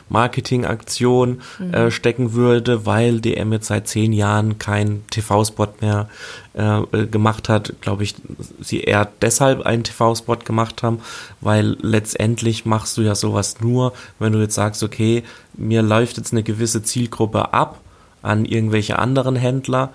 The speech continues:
Speaker 1: und die muss ich jetzt versuchen, wieder reinzukriegen, ähm, aber jetzt rein theoretisch, ähm, wenn ich meine Kundschaft ja schon im Laden hab, dann kann ich ja auch über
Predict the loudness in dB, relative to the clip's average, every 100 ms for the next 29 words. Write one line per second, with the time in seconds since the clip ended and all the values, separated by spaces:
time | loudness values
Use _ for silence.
0 | -16 -20 -20 _ 2 4 4 2 -2 0
1 | 0 0 0 -2 -2 0 0 0 0 0
2 | 0 0 0 -2 -2 -2 0 -2 -2 -2
3 | 0 0 -2 -4 -6 -4 -4 0 -2 0
4 | 0 0 0 -6 -10 -16 -16 -8 -2 -2
5 | -2 -8 -20 -20 _ -6 -2 0 0 0
6 | 2 2 0 -2 -2 -2 2 0 2 0
7 | 0 0 0 2 2 2 -2 -4 -12 -12
8 | -4 -4 0 0 2 0 2 -2 -2 -4
9 | 0 2 0